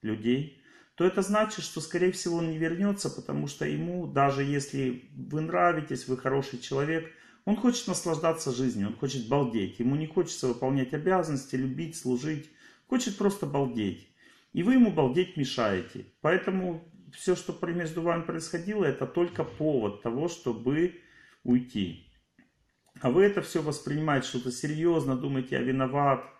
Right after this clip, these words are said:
Чаще всего такие люди все сваливают на близкого человека, они говорят, «Ты виноват на самом деле», а сами уходят только потому, что не хотят наслаждаться жизнью.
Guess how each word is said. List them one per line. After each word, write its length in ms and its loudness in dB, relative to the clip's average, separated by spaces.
Чаще 300 2
всего 240 0
такие 340 -6
люди 240 0
все 220 -4
сваливают 640 0
на 80 0
близкого 440 -4
человека, 440 -4
они 180 0
говорят, 380 0
«Ты 100 0
виноват 500 0
на 80 -4
самом 340 -2
деле», 360 -4
а 60 -6
сами 340 4
уходят 540 2
только 240 -2
потому, 360 -2
что 180 -6
не 100 0
хотят 360 -4
наслаждаться 640 -4
жизнью. 360 -8